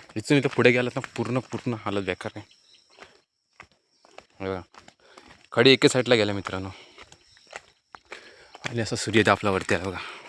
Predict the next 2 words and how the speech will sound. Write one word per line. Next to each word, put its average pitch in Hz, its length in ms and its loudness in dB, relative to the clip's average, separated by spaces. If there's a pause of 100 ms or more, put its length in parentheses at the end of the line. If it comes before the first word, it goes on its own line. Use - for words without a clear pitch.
(2250)
मित्रांनो, 143 720 -6
गावाला 123 380 -2